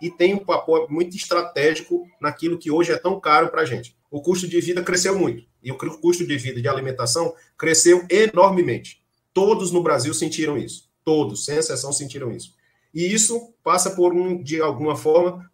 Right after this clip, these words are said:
pelo esse modo que o Banco do Brasil foi retirado do mercado.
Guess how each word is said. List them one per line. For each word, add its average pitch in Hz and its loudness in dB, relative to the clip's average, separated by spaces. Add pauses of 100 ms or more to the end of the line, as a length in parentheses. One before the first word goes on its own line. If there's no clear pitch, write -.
pelo 175 2
esse 175 0
modo 170 0
que 175 -6
o 156 -6
Banco 170 2
do 165 2
Brasil 151 -2
foi 160 -6
retirado 151 -4
do 147 -10
mercado. 123 -8